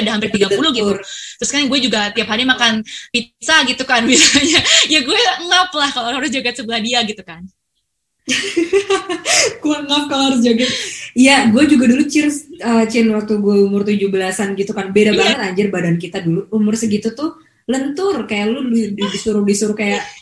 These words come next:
Speaker 2: split kayak gitu-gitu bisa. Maksudnya bisa dilatih dan lu bisa. Kalau sekarang gue, uh, patah kayaknya. <laughs> Pinggul gue patah. <laughs> Pinggang gue patah
Speaker 1: Iya.
Speaker 2: ya kalau disuruh kayak gitu. Terus, terus.
Speaker 1: Iya. Ya elah. Cuy, gue aja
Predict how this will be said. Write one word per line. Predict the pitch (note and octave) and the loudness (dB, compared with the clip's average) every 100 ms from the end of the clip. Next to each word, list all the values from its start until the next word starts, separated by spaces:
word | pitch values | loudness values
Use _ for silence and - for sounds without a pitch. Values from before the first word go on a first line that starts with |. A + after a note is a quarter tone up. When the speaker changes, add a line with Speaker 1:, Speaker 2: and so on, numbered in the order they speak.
| - | -14
Speaker 2:
split | - - A#3+ A#3+ A#3 | -12 -4 -4 -2 -2
kayak | A3+ G#3 | 0 0
gitu-gitu | A3 G#3+ C#4+ | -2 -2 -2
bisa. | A#3 - G3 G3+ - - - | -2 -4 -8 -10 -12 -14 -6
Maksudnya | A3 A3 C4+ | -4 -4 -2
bisa | A#3+ A#3 | 0 0
dilatih | G#3 G3+ G3+ - | 0 0 0 -2
dan | G#3+ G#3+ | 0 0
lu | C4+ | 4
bisa. | A3+ A#3+ - | 4 2 -4
Kalau | A#3+ | -4
sekarang | A#3 B3+ B3 D#4 | -2 -2 -2 -2
gue, | C4+ E4 F4 _ _ _ _ _ | -2 -4 -6 _ _ _ _ _
uh, | B3+ B3+ B3 B3+ B3 | -6 -4 -4 -4 -6
patah | B3+ B3+ D4+ | -8 -10 -10
kayaknya. | - G3+ G3 G#3+ D4 - D#5+ D#5+ | -6 -4 -2 -2 -4 -12 -8 -8
<laughs> | C5 D4 A#3+ - | -8 -6 -4 2
Pinggul | D#4+ C4+ B3+ C4 | 2 4 2 2
gue | D#4 | 0
patah. | A#3+ A3+ A3+ A#3 A3 A3 - | 0 -2 -2 0 0 0 -4
<laughs> | - - - | -8 -6 -2
Pinggang | C4+ C4 C4 | 0 0 0
gue | C#4+ D4+ | 0 0
patah | B3+ B3+ A3+ | 0 0 -2
Speaker 1:
Iya. | G#3+ | -2
Speaker 2:
ya | A3+ | 0
kalau | |
disuruh | A#3 A#3 G#3+ | 0 0 0
kayak | G#3 A3+ - G3+ | 2 0 0 -10
gitu. | _ _ - | _ _ -6
Terus, | A#3+ A#3+ | -4 -4
terus. | A#3+ A#3 - | -4 -4 -6
Speaker 1:
Iya. | G#3 G3+ - _ _ _ _ _ - | -12 -14 -16 _ _ _ _ _ -8
Ya | F#4 G4 C4+ G#4+ G#4+ | -6 -4 -4 -6 -4
elah. | F4 D#4+ - - - | -2 -2 -4 -14 -2
Cuy, | F#4+ G#4 | 2 4
gue | A3 B3 | 4 2
aja | C#4+ C4 _ - | 2 0 _ -2